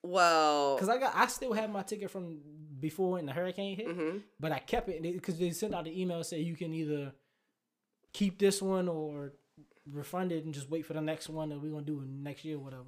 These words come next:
Speaker 2: And I just kept my shit.
Speaker 1: Okay. So I kept mine, but when I <laughs> was asking, "Could I use it?" You had to, like,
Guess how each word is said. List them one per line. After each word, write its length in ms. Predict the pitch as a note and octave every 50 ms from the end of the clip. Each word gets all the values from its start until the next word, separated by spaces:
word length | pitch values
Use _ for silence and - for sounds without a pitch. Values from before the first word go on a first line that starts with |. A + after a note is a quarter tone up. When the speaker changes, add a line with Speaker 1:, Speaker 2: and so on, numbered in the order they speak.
| B2+ B2
Speaker 2:
And 100 | B2+ C#3
I 80 | D#3
just 200 | D3+ - C#3+ -
kept 160 | - - - C#3
my 60 | B2+
shit. 200 | - - F2+ - _ _ _ _ _ _ - C#3+
Speaker 1:
Okay. 400 | D#3+ D3+ D#3+ B2 F#2+ A2+ D#3 - _ _ _ _ -
So 180 | - - A#3+ G3
I 160 | D#3+ G3+ G#3+
kept 300 | G#3 - C#4+ C#4 C4+ -
mine, 760 | G#3+ F#3 D#3 D3+ D3 D3 D#3 E3 F3+ G#3+ A#3 C4 C#4+ D4 - -
but 680 | - C#3+ C3+ E3+ F3 E3 D#3+ D3+ D3+ D3 C#3+ - - -
when 220 | - G3 A#3+ G3+ G3+
I 160 | F#3+ F#3+ - -
<laughs> 60 | C5+ -
was 320 | C#4+ C#4 G#3+ - - - - -
asking, 540 | E3+ F#3+ F3 G3 G#3 - - - F#3 E3+ D#3+
"Could 180 | - E3+ D#3 D#3+
I 120 | D#3 D3+
use 420 | D3 C#3+ D#3 F3+ G#3+ A#3 A3+ -
it?" 280 | F#3 D#3+ C#3+ B2+ - -
You 120 | D#3+ F3 G#3
had 200 | A#3+ B3+ B3 A#3+
to, 100 | - A#3
like, 400 | G3 F3 E3 D#3 D3+ C#3+ - -